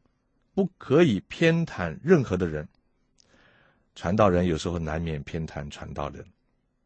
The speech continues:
有的时候呢，传道人也不一定偏袒传道人，特别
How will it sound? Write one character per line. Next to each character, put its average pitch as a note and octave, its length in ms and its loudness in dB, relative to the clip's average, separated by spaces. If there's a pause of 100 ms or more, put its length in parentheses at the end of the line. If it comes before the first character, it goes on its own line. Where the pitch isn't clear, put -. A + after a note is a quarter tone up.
(100)
有 A#2+ 220 4
的 D#3+ 80 2
时 D#3+ 120 -2
候 E3+ 80 2
呢， E3 300 2
传 G#2 180 -2
道 G#2+ 140 4
人 G#2 380 2 (640)
也 F2 100 -8
不 C3 180 -2
一 D3 80 4
定 C3 160 2
偏 A#2 200 -2
袒 F#2+ 120 0
传 F2+ 220 -2
道 F#2 120 0
人， D#2 220 -4 (380)
特 G#2 200 0
别 E2+ 200 -2